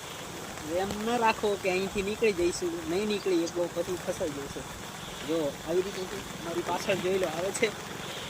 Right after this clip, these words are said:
મોટર બાઇક. જોઈએ એનો કેવો એક્સપિરિયન્સ રહે છે, કેવી રીતે કાઢે છે. નીકળે તો ભલે, બાકી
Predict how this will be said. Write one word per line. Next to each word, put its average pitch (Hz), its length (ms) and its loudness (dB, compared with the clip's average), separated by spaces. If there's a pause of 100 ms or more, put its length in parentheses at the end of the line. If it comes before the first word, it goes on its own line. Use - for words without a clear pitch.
મોટર 175 240 -2
બાઇક. 208 240 4 (880)
જોઈએ 196 360 6 (1300)
એનો 170 140 2
કેવો 175 220 6
એક્સપિરિયન્સ 180 560 4 (120)
રહે 180 100 4
છે, 175 160 2
કેવી 156 340 0
રીતે 160 180 2
કાઢે 151 320 -2
છે. 151 180 -4
નીકળે 151 580 2
તો 175 120 2
ભલે, 175 280 4
બાકી 143 420 -4